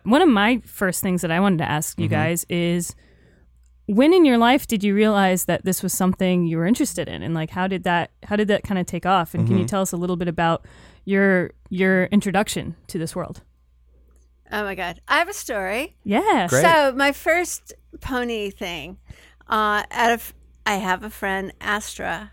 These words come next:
Speaker 3: and we used to do, we called it gonzo photo shoots.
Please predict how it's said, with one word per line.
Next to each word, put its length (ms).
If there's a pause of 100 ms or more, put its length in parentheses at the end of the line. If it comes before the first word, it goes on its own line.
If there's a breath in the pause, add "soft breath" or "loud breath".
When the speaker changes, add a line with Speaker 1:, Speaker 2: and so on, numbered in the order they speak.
(120)
Speaker 3:
and 180
we 140
used 240
to 100
do, 540
we 80
called 300
it 200
gonzo 640
photo 360
shoots. 580